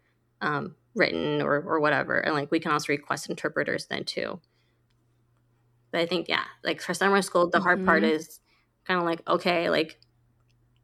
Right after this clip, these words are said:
Speaker 1: we got the okay to start planning for summer school, and then how do we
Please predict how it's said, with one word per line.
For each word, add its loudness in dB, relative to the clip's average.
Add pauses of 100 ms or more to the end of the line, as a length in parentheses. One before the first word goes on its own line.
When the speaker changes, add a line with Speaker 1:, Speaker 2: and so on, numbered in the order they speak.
(300)
Speaker 1:
we -6
got 4
the 8
okay 4
to 6
start 4
planning 8
for 4
summer 2
school, 4
and 0
then 0
how 4
do 6
we 4